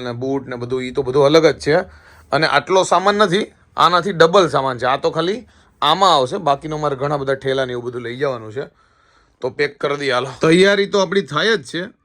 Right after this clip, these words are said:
અને અહીંયા મેચી હાલે છે, જુઓ, કારણ કે બે વસ્તુ હારે હારે તો જ થાય, કારણ કે મેચ મિસ થઈ જાય જો આ બધું કરવામાં રહું તો. અને મેચ જોઉં તો આ બાકી રહી જાય, એટલે બે હારે હારે કરું છું. વાગ્યા છે રાતના પોણા બાર અને almost પેકિંગ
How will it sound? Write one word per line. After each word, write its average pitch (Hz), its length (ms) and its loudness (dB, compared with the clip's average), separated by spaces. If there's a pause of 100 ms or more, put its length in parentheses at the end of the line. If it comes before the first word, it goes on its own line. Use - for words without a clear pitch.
અને 139 140 -12
અહીંયા 143 260 -8
મેચી 156 320 -6
હાલે 123 220 -4
છે, 113 100 -10
જુઓ, 127 160 -4 (140)
કારણ 143 180 -8
કે 151 140 -8
બે 160 100 -2 (100)
વસ્તુ 165 340 -2
હારે 160 200 4
હારે 165 240 2
તો 175 140 0
જ - 40 -20 (120)
થાય, 120 180 -4 (440)
કારણ 160 200 0
કે 180 140 -4
મેચ 190 200 0 (100)
મિસ 196 200 0
થઈ 185 100 0
જાય 170 160 0
જો 170 120 2
આ - 80 0
બધું 156 220 -6
કરવામાં 160 320 0
રહું 160 200 -2
તો. 135 80 -2 (340)
અને 160 240 -6
મેચ 185 240 -4
જોઉં 175 160 0
તો 180 120 2
આ 180 180 6
બાકી 147 240 -4
રહી 123 140 -10
જાય, 123 100 -8
એટલે 139 160 -8
બે 165 100 -2
હારે 147 260 0
હારે 131 180 0
કરું 120 200 -10
છું. 127 200 -6
વાગ્યા 131 440 4
છે 120 220 -2
રાતના 113 400 -4 (100)
પોણા 117 260 -2 (120)
બાર 113 180 -2 (140)
અને 117 200 -6 (380)
almost 131 560 -2 (240)
પેકિંગ 123 320 -4